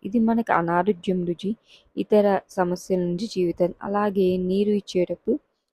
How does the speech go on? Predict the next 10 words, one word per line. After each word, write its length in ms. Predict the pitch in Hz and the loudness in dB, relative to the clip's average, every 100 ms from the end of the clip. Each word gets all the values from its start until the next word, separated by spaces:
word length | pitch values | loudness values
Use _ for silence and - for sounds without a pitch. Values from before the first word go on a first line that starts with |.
| _ - | _ -4
రాగి 300 | 175 180 180 | 0 0 -2
పాత్ర 460 | 208 190 - 208 | -4 -4 0 0
కింద 280 | 294 196 180 | 0 -2 0
పడకుండా 600 | 175 165 165 170 170 190 302 320 240 | 0 0 -2 -6 -6 -2 -2 -2 -6
జాగ్రత్తగా 840 | 185 170 165 170 - - 175 220 330 - 202 | -4 -4 -2 -2 -4 -10 -6 -4 -6 -6 -4
ఉండాలి. 460 | 180 165 165 - _ _ _ _ _ _ _ _ 190 | -4 -4 -6 -10 _ _ _ _ _ _ _ _ -2
అదే 220 | 185 196 | 0 0
సమయంలో 580 | - 190 180 175 180 208 | -2 -4 -2 0 2 2
నేలపై 640 | 196 180 180 190 180 175 | 2 2 2 0 2 0
కూడా, 480 | - 165 170 202 | -2 -4 -2 -2